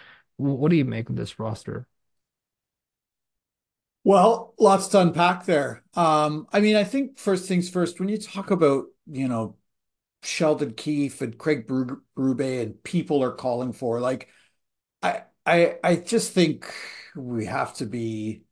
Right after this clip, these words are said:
Speaker 2: or I shouldn't say we, I just think I, uh, try to be a little more careful of what people shout into the ether on Twitter.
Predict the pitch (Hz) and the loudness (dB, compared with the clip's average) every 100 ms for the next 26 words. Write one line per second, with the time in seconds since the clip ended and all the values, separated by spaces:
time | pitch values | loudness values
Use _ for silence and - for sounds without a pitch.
0 | _ _ _ _ - 127 123 120 226 208 | _ _ _ _ -4 0 0 0 0 0
1 | - 147 117 107 98 - 160 170 180 180 | 0 -2 0 -4 -10 -4 -2 0 -2 0
2 | 175 156 - - - - 135 131 135 131 | 0 0 -6 -16 -20 -8 -2 0 0 -2
3 | 127 - - - - 139 127 123 131 107 | -4 -6 -18 -16 -6 -4 -2 -4 -8 -8
4 | 113 107 101 110 113 110 104 107 101 90 | -6 -6 -6 -4 -2 -2 -4 -4 -6 -8
5 | _ _ - 127 107 - 117 104 92 101 | _ _ -12 -10 -10 -6 -6 -6 -6 -6
6 | 113 - _ _ _ - 147 131 127 117 | -6 -10 _ _ _ -8 -8 -4 -2 -2
7 | - - 143 123 117 117 - 135 123 127 | -6 -4 0 0 0 -6 -10 -8 -6 -6
8 | 117 113 113 - 110 101 95 120 95 87 | -4 -4 -4 -6 -8 -8 -10 -10 -10 -12